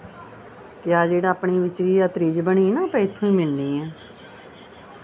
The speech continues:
ਆ ਦੇਖਿਓ, ਸਵਾ ਦਸ ਤੋਂ ਉੱਪਰ ਹੀ ਇੱਕ ਡੰਡਾ ਤੇ ਸਵਾ ਦਸ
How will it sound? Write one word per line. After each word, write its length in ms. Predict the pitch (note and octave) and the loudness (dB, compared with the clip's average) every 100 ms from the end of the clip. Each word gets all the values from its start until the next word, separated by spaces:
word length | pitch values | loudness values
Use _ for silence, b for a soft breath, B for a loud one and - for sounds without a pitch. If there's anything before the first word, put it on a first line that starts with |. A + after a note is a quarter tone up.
| - - - - - - - - - - - - - - - - - - - - - - - - | -20 -20 -20 -20 -20 -20 -20 -20 -20 -20 -20 -20 -20 -20 -20 -20 -20 -20 -20 -20 -20 -20 -16 -8
ਆ 80 | E3 | -4
ਦੇਖਿਓ, 300 | E3 - C#4 | -4 -4 -4
ਸਵਾ 380 | C#4 F#3 D#3+ D#3 | 0 2 4 4
ਦਸ 320 | D#3+ F3 - F#4 - - - - | 4 2 0 -6 -6 -20 -10 -2
ਤੋਂ 80 | F#3 | -2
ਉੱਪਰ 280 | E3+ G3 | 0 0
ਹੀ 140 | G#3 A#3+ | 2 2
ਇੱਕ 140 | A#3 | 0
ਡੰਡਾ 340 | G3+ G#3 C4 F#4 - - - - - - | 0 0 0 -2 -6 -20 -20 -20 -20 -4
ਤੇ 120 | F#3 | -2
ਸਵਾ 400 | G3+ F3+ D3+ D3+ | 0 -2 0 0
ਦਸ 320 | D3 D3 D3+ | 0 -4 -4